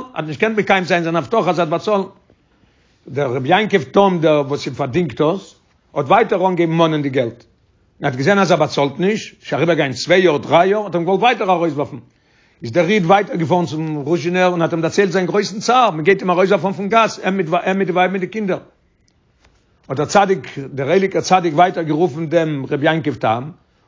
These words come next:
און האט גערעדט מיט אים אליין געצייט, ביז האט מען שפיר געווען אויף אים, ער זאל א מוחל זיין. באלד האט ער געווען, ער איז טעם ווי יהושע, האט ער מקבל געווען די ווערטער פון דעם הייליקן צדיק און האט מוחל געווען,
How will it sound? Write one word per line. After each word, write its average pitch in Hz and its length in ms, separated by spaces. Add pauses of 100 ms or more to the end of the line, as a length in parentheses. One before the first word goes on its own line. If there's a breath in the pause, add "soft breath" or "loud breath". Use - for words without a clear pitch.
(100)
און 135 80
האט 120 40
גערעדט 170 280
מיט 143 80
אים 175 100
אליין 165 260
געצייט, 160 540
ביז 175 160
האט - 140
מען 185 100
שפיר 226 320
געווען 202 240
אויף 185 160
אים, 180 320
ער 165 100
זאל 180 140
א - 20
מוחל 185 340
זיין. 135 200 (1600)
באלד 170 220
האט 185 80
ער 151 60
געווען, 180 200
ער 170 60
איז 170 260
טעם 165 180
ווי 135 120
יהושע, 214 380 (180)
האט 160 140
ער 135 60
מקבל 160 240
געווען 170 240
די 151 60
ווערטער 175 280
פון 147 100
דעם 147 120
הייליקן 151 320
צדיק 202 440
און 151 80
האט 131 140
מוחל 185 360
געווען, 165 380